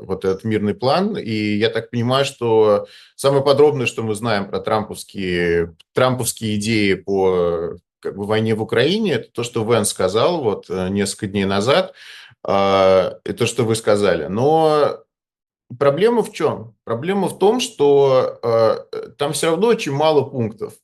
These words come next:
Вот он сказал, что будет создана демилитаризованная зона. А, но, а это к Америке не имеет отношения. Не Америка же будет создавать эту демилитаризованную зону в каком, ну, в случае того, что конфликт прекратится. Вот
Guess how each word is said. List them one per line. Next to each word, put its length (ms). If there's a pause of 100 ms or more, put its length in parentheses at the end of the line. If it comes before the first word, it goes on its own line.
(120)
Вот 120
он 80
сказал, 360
что 160
будет 200
создана 720
демилитаризованная 1000
зона. 440 (500)
А, 480
но, 260
а 260
это 260
к 100
Америке 380
не 120
имеет 260
отношения. 520
Не 120
Америка 380
же 120
будет 240
создавать 540
эту 120
демилитаризованную 840
зону 460 (220)
в 60
каком, 380
ну, 140
в 80
случае 340
того, 260
что 160
конфликт 540
прекратится. 600
Вот 160